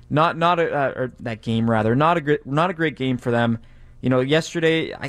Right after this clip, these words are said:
can't really judge it too much because the Senators are so bad. That team is awful. I don't know how anyone has watched them for eighty-two games. It sounds like complete misery, in my opinion. So,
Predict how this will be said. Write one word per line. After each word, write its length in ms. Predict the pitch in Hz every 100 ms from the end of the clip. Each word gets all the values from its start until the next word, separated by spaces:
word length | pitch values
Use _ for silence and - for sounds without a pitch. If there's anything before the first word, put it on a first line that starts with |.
| -
can't 240 | - - 247
really 160 | 262
judge 240 | 135 143 139
it 80 | -
too 120 | 160
much 240 | 151 147
because 460 | 123 120 147 131 120
the 240 | 101 127
Senators 420 | - 151 165 160
are 120 | 131 110
so 460 | - - 117 120
bad. 460 | - 69 90 98 117 -
That 180 | 127 131
team 300 | - 202 -
is 240 | 131 117 - -
awful. 400 | 110 113 160 160
I 80 | 123
don't 120 | 143
know 80 | 139
how 160 | 127 -
anyone 360 | 151 165 160 143
has 160 | 113
watched 260 | 117 117 -
them 120 | 127
for 120 | 117
eighty-two 260 | 113 110 117
games. 360 | 113 117 127 - -
It 120 | - -
sounds 320 | 147 147 131
like 100 | 123
complete 320 | 117 120 107
misery, 340 | 110 110 120
in 60 | 120
my 140 | 120
opinion. 340 | 117 127 123 123
So, 300 | 123 117